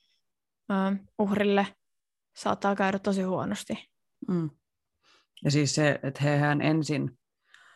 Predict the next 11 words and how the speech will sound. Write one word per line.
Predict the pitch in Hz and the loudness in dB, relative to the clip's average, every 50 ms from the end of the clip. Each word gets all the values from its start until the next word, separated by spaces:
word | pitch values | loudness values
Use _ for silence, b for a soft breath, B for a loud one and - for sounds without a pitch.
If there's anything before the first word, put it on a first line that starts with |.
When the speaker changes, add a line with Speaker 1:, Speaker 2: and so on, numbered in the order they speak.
| b b b _ _ _ _ - - - - - | b b b _ _ _ _ -20 -20 -20 -12 -6
Speaker 2:
ö, | 143 143 143 143 143 143 143 b b b b _ _ _ _ _ _ - | -4 -2 -2 0 0 -2 -2 b b b b _ _ _ _ _ _ 2
heidän | 143 139 107 151 | 4 4 6 6
äiti | 160 151 151 - 135 | 4 4 2 0 -2
sai | 131 98 104 131 | -2 -2 -2 -4
siis | 131 - 123 - | -4 -4 -6 -6
tietää, | - 107 107 107 - - - 110 - 139 | -6 -4 -4 -4 -4 -2 -2 -2 -2 -2
mitä | 139 147 143 - | -4 -6 -6 -6
on | - - | -4 -4
tapahtunut, | - 147 - 196 190 - - 208 208 214 214 196 - _ | -4 -2 -2 -2 -2 -2 0 0 2 2 2 0 -2 _
niin | - - 143 139 | -2 -2 0 0
sitten | 139 143 139 - _ _ - 131 127 - - | 0 -2 -4 -6 _ _ 0 0 0 -2 -4